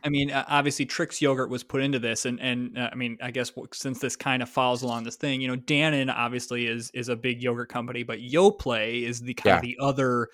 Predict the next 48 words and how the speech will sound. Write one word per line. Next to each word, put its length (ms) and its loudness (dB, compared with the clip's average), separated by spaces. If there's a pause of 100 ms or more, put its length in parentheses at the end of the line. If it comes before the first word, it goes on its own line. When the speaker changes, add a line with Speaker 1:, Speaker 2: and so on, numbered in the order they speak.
(340)
Speaker 1:
big 220 0
company, 420 -4
and, 240 -4
and 160 -4
Trix 480 0
was 460 -2
under 260 0
the 180 -4
Yoplait 720 0
brand, 560 0
and 120 -6
so 400 2 (320)
both 220 8
of 80 -2
these 160 0
come 240 -2
out 320 6
about 400 0
the 80 -8
same 340 -4
time 540 -2 (100)
w-, 240 -12
because 440 4
of 140 -2
that. 220 -10
Like, 180 0
it's 160 -6
this, 280 4 (440)
we're 140 2
trying 480 2
to 80 -6
get 240 -2
kids 480 2
interested 500 -4
in 140 -2
yogurt. 380 4
So 160 -4 (100)
Speaker 2:
Yeah. 200 6
Speaker 1:
Dannon 140 0
went 180 -2
more 180 2
of, 120 0
like, 220 -2
the 100 -4
gimmicky 720 -2
sprinkles 540 -2
and 140 -4
yogurt, 440 2